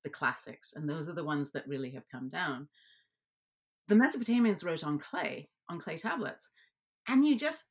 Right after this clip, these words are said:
they just survive. They're in the ground. There, there's, we have, as I say, half a million now. There's probably so many more still yet to be found. And that means we have all the things they didn't intend for us to have. We have letters, we have contracts, we have lists, we have just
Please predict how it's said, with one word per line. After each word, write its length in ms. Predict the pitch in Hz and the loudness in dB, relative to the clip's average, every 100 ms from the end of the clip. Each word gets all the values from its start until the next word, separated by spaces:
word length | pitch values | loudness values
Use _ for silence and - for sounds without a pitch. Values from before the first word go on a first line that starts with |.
| - 220 | -2 2
they 180 | 262 | 4
just 320 | 302 285 - - | 2 0 -2 -2
survive. 540 | 196 240 330 - 143 | 0 0 0 -4 -4
They're 160 | 170 202 | 0 2
in 160 | 196 | 4
the 60 | 240 | 4
ground. 560 | 147 160 185 143 156 - | 6 6 6 2 -4 -8
There, 240 | 170 165 165 - | -6 -6 -6 -6
there's, 380 | 190 160 - - | -4 -4 -6 -10
we 140 | 170 | -12
have, 240 | 170 160 156 - | -6 -6 -6 -6
as 160 | 143 | -4
I 80 | 147 | -2
say, 240 | 147 143 | -2 -4
half 200 | 147 151 | 0 -2
a 20 | 156 | -2
million 300 | 147 147 147 | -2 0 0
now. 180 | 151 | -2
There's 140 | 147 143 | -2 -6
probably 500 | - 165 147 143 - _ _ | -8 -10 -6 -8 -8 _ _
so 260 | - 196 190 | -4 -2 0
many 180 | 156 147 | 0 -2
more 520 | 151 160 135 139 - _ | -2 -2 -2 -2 -8 _
still 340 | - - 151 143 | -12 -6 -6 -6
yet 240 | 135 139 | -6 -8
to 80 | - | -8
be 100 | 139 | -12
found. 360 | 165 156 135 - _ _ _ _ _ _ - | -8 -8 -8 -12 _ _ _ _ _ _ 6
And 100 | 262 | 6
that 120 | 302 | 8
means 200 | 285 262 | 6 6
we 80 | 262 | 2
have 220 | 247 233 | 2 2
all 200 | 226 330 | 2 0
the 120 | 339 | -2
things 240 | 311 269 262 | 2 2 4
they 100 | 220 | 4
didn't 300 | 214 208 202 | 4 2 -2
intend 360 | 175 165 156 | -6 -8 -8
for 100 | 147 | -8
us 120 | 139 - | -10 -10
to 80 | |
have. 220 | 139 143 - _ - - | -12 -12 -16 _ -20 -2
We 100 | 220 | 2
have 180 | 226 220 | 4 2
letters, 600 | 202 196 - 139 127 - 180 | 2 -2 -2 -4 -4 -6 -6
we 120 | 190 | -6
have 200 | 185 - | -6 -10
contracts, 800 | - 165 160 - 135 - - - | -10 -8 -6 -6 -6 -6 -10 -8
we 120 | 165 | -6
have 200 | 165 160 | -4 -4
lists, 640 | 156 180 - - - - 156 | -4 -4 -4 -8 -8 -8 -8
we 220 | 151 147 | -10 -10
have 100 | 180 | -6
just 200 | 277 262 | -4 -4